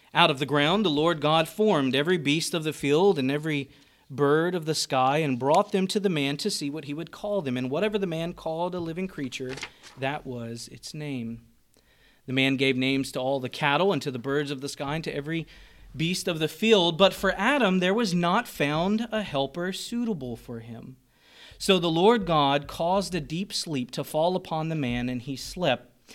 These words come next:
And then he took one of his ribs and closed up the flesh at that place.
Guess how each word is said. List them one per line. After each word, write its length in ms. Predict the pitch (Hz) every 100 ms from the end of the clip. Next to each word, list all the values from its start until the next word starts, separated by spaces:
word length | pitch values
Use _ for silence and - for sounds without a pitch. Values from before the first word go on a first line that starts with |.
| - -
And 100 | 165
then 160 | 175 269
he 140 | 240 214
took 300 | - 208 202
one 360 | 170 214 302
of 80 | 254
his 240 | 190 202 180
ribs 500 | 190 143 139 170 -
and 240 | 170 165
closed 460 | - 185 214 240 -
up 160 | 156
the 100 | 165
flesh 400 | - 135 123 -
at 140 | 127 -
that 220 | 123 -
place. 420 | 175 165 123 -